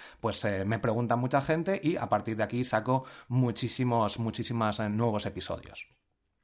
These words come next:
Así que bueno, pues ya te digo, triunfa con tu blog punto com, tienes un formulario de contacto, puedes escribirme si tienes cualquier duda. ¿Qué más? ¿Qué más? ¿Cómo, mm, cómo saco más ideas? Pues, eh, a partir de cursos también, cursos que, que voy haciendo, eh, mis propios cursos cuando los voy creando,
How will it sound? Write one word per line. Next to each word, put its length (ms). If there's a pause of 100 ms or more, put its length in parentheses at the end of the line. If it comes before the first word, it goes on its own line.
(640)
Así 180
que 60
bueno, 200
pues 120
ya 120
te 100
digo, 300
triunfa 340
con 120
tu 80
blog 160
punto 200
com, 120
tienes 220
un 60
formulario 400
de 80
contacto, 580
puedes 320
escribirme 440
si 120
tienes 220
cualquier 340
duda. 260 (1080)
¿Qué 140
más? 200
¿Qué 100
más? 240
¿Cómo, 840
mm, 460
cómo 240
saco 240
más 220
ideas? 400
Pues, 300
eh, 200
a 100
partir 340
de 140
cursos 500
también, 300
cursos 300
que, 340
que 80
voy 120
haciendo, 600
eh, 120
mis 180
propios 340
cursos 300
cuando 240
los 140
voy 160
creando, 540